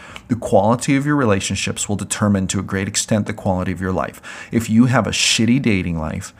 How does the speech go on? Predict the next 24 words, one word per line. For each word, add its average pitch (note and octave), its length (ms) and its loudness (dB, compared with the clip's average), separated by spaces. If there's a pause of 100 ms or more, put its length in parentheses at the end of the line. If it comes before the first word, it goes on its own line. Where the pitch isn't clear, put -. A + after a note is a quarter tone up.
(200)
if - 80 4
you C4 60 10
have A#3 120 6
a G3 60 4
shitty B2+ 680 2
relationship G#2+ 680 2
life, F#2 360 -2 (300)
if A2+ 140 2
you A#2+ 100 10
can't A2+ 480 2 (140)
attract G#2 560 2
high - 320 2
value A#2 360 4
partners G2 600 2 (280)
and A2+ 140 6
you're G#2 80 6
trying A2+ 460 2
to A#2+ 400 4
have G#2+ 260 4
relationships A2 640 0
with G2 140 -6
people A#2 420 2
who G#2+ 200 2
are, F#2 340 2